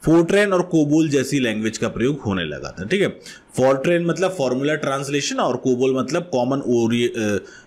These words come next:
कॉमन बिजनेस ओरिएंटेड लैंग्वेज जो थी, इनका प्रयोग,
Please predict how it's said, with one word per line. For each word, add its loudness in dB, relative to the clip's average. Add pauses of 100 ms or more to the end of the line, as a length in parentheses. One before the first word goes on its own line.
कॉमन 4
बिजनेस 0
ओरिएंटेड 0
लैंग्वेज 0
जो -2
थी, -2
इनका -2
प्रयोग, 0